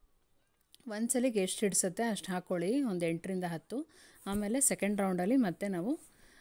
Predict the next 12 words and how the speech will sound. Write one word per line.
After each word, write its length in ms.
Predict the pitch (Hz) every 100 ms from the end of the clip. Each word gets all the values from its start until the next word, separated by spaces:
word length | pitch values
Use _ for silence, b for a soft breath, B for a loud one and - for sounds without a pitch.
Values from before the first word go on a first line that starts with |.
| B
ಆ, 100 | 196
ಡೀಪ್ 240 | 180 185 185
ಫ್ರೈ 200 | 185 262
ಮಾಡ್ಕೋಬೋದು. 640 | 277 160 - 147 147 - 311 - _ _ _ _ _ _ _ _ _ _ _ _ _
ಜಾಲರದಲ್ಲಿ 680 | 196 196 202 240 220 196 226
ನೋಡಿ 240 | 254 185 180
ಸುತ್ತಲೂ 400 | - 202 - 247
ಈ 160 | 202
ರೀತಿ 300 | 185 180 226
ಎರಡು 280 | 196 175 214
ಸೈಡು 520 | - 247 - 185 180 240 -
ಬೇಯಿಸ್ಕೋಬೇಕು. 800 | 180 170 175 - 180 165 151 -